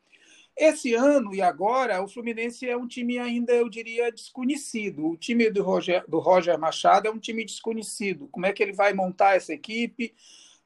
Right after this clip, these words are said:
Geralmente, os times dele são times que são mais intensos, com marcação mais alta, diferente do Odair. Mas é cedo pra que nós possamos, é, identificar esse novo D N A do Fluminense.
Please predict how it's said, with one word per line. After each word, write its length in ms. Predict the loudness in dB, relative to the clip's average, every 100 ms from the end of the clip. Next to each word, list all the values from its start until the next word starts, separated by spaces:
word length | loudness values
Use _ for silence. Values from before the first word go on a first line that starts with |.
| -12
Geralmente, 760 | 2 4 4 2 -2 -6 -8
os 120 | -12
times 380 | -12 -12 -10 -12
dele 400 | -4 0 0 -2
são 260 | -10 -8 -8
times 440 | -8 -6 -6 -8
que 140 | -12 -6
são 260 | 0 2
mais 340 | 2 2 2 -2
intensos, 800 | -6 -2 0 0 -4 -6 -8 -8
com 100 | -2
marcação 560 | -2 0 -2 -2 -2
mais 280 | -2 -2 2
alta, 500 | 6 8 6 4 -6
diferente 720 | -6 -4 -4 -2 -4 -6 -8
do 140 | -6 -2
Odair. 680 | 0 0 -2 -4 -12 -12 _ _ _ _ _ _ _ -6
Mas 220 | -2 2
é 80 | 0
cedo 760 | 0 -4 4 4 2 -6 -8 _ _ _
pra 140 | -14 -14
que 140 | -10
nós 240 | -6 -6
possamos, 880 | -4 -8 -6 -10 -8 -10 -10 -12 -16 -4
é, 300 | -2 0 0
identificar 720 | 0 0 0 -2 4 4 6
esse 300 | 2 0 -6
novo 280 | -4 -4 -4
D 120 | -6
N 180 | -4 -4
A 160 | -4
do 80 | -4
Fluminense. 760 | -10 -10 -10 -12 -20 -20 -20